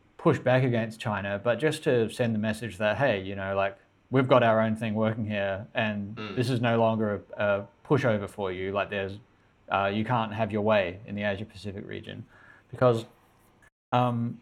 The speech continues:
Speaker 1: a lot of the, uh, Southeast Asian countries have, like, amazing, uh, well-performing economies, and I think it would be incredible if we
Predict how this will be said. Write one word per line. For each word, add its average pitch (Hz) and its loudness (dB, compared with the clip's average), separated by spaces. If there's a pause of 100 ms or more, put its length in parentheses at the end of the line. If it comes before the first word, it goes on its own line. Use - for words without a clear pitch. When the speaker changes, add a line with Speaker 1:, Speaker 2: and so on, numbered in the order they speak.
(360)
Speaker 1:
a 143 6
lot 208 10
of 120 0
the, 117 2
uh, 110 4
Southeast 110 0
Asian 107 -2
countries 107 -6
have, 110 -2
like, 98 -2 (400)
amazing, 113 0
uh, 101 0
well-performing 113 0
economies, 110 -6 (380)
and 107 0 (640)
I 135 6
think 120 -4
it 120 -2
would 110 -4
be 110 -2
incredible 107 2
if 95 -6
we 104 -2